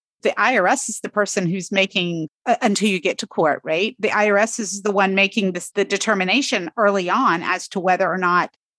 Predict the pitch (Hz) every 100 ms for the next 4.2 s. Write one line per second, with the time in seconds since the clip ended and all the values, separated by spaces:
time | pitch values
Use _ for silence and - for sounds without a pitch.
0 | - 214 226 214 339 349 202 143 135 202
1 | - 180 185 - 202 175 196 226 190 185
2 | 170 156 185 247 180 165 170 175 160 175
3 | 185 180 - 175 185 175 196 220 - 190
4 | 185